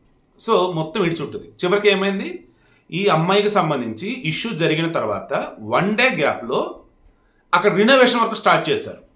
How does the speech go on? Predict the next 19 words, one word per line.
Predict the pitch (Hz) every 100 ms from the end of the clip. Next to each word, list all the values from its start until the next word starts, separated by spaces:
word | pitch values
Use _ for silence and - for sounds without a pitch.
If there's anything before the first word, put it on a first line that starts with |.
| _ -
ఏ | 139 202
సెమినార్ | 208 170 190 196
హాల్ | 160 151
అయితే | 147
ఉందో | 123 127 320 - - _ -
అక్కడ | 143 151 190
దాని | 170 170 160
చుట్టూ | 160 -
మొత్తం | 165 - 151
రెనోవేషన్ | 156 190 175 165
వర్క్, | 139 -
already | - 160 185 160
గోడలు | 156 165
పగలగొట్టారు, | 160 156 160 156
అక్కడ | 131 147
సాక్షులు | 139 160
మొత్తం | 151 -
తారుమారు | 147 151 151
చేసుకొని | 143 160